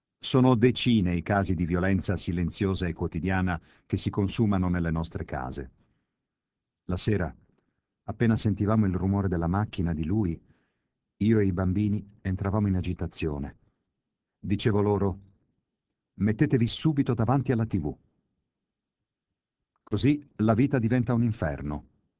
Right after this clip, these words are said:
se questi sono gli uomini. Riccardo Iacona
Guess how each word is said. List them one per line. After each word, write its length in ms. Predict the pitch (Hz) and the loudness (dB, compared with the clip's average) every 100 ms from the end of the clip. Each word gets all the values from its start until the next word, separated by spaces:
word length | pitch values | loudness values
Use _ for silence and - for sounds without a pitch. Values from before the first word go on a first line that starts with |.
| _ _ _ _ - | _ _ _ _ -12
se 220 | - 95 | -6 -2
questi 320 | 101 87 98 | -2 -2 -2
sono 260 | - 82 78 | -4 -4 -4
gli 100 | 71 | -4
uomini. 540 | 65 64 64 64 64 - _ _ _ _ _ _ _ _ _ | -6 -6 -8 -10 -12 -18 _ _ _ _ _ _ _ _ _
Riccardo 540 | - 104 120 139 120 101 | -4 -2 4 6 8 6
Iacona 600 | 95 110 127 143 139 | 6 4 4 2 2